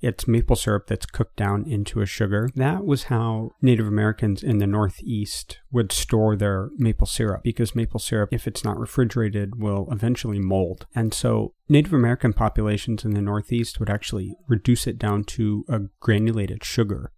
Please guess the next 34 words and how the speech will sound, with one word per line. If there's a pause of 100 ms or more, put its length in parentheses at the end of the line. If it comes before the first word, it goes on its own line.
And
it's, (320)
it's
fantastic,
actually. (120)
Uh, (320)
you
can
bake
with
it.
It's (160)
sweeter
than
pure
white
sugar,
actually. (120)
Um,
it
has
kind
of
those
m-,
molassesy
compounds
in
it
from
being (240)
cooked
down,
which